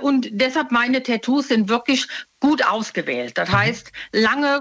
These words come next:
Speaker 1: vorm, äh, Tablet und gesucht, dass das auch wirklich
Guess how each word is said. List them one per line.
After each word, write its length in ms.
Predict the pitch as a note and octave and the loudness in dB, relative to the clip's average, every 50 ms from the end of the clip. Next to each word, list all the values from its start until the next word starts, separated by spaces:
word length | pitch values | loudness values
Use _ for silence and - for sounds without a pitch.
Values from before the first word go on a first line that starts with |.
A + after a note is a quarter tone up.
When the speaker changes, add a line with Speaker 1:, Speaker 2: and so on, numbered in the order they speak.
| C4 - _ | -2 -8 _
Speaker 1:
vorm, 440 | - B3 A#3+ B3 B3 B3 B3 B3 B3 | -2 0 2 2 2 4 2 2 2
äh, 260 | - G#3+ A3+ A3+ A3+ A3+ | 2 0 2 0 0 0
Tablet 600 | A3+ - A#3+ A#3 - B3 B3 A#3+ A#3+ A#3+ - - | -2 -4 -4 -4 0 2 2 2 2 0 -4 -8
und 260 | - A#3+ A#3 A#3+ A3+ A#3 | -2 0 2 2 2 2
gesucht, 540 | C4 A#3 - - A#3+ B3+ C4 A#3+ - - | 0 -2 2 2 2 2 2 0 0 -2
dass 100 | A#3 A3+ | -2 -2
das 140 | G#3+ A#3 A3+ | -2 -2 -4
auch 160 | - G3+ - | -6 -8 -2
wirklich 400 | A3 A3+ B3 B3 - C4+ - - | 0 0 0 0 0 -2 -2 -4